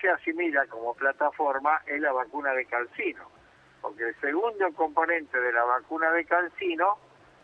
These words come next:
es el adenovirus cinco, que tiene, este, que es el mismo que el segundo componente que es Sputnik V. Pero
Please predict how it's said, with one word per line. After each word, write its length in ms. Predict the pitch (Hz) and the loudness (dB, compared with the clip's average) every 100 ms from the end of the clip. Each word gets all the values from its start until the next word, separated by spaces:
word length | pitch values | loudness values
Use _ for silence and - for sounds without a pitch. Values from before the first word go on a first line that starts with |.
| - | -6
es 200 | 151 - | -4 -2
el 160 | 156 | 0
adenovirus 720 | 143 139 135 143 170 165 160 - | 2 2 0 0 0 0 -2 -4
cinco, 580 | 196 175 156 - 180 185 - - - _ _ - | -4 -4 -6 0 0 0 -6 -20 -20 _ _ -10
que 100 | 143 | -8
tiene, 560 | - 165 170 170 185 208 - - - - - - | -2 2 2 2 -2 -2 -12 -20 -20 -14 -14 -12
este, 840 | 135 113 - - 101 95 95 92 - | -8 -8 -8 -10 -6 -4 -6 -8 -6
que 80 | 151 | -6
es 120 | 143 | -4
el 120 | 160 156 | -4 -2
mismo 360 | 185 180 190 | -2 2 0
que 100 | - | 0
el 180 | 143 135 | -4 -4
segundo 380 | 151 143 160 156 | -6 -4 -2 -2
componente 640 | 139 135 - 127 143 147 131 | 0 -2 0 -2 -2 -2 -4
que 100 | 127 | -4
es 60 | - | -8
Sputnik 340 | 135 127 120 | -8 -6 -4
V. 140 | 107 101 | -4 -2
Pero 300 | 214 226 220 | 0 2 2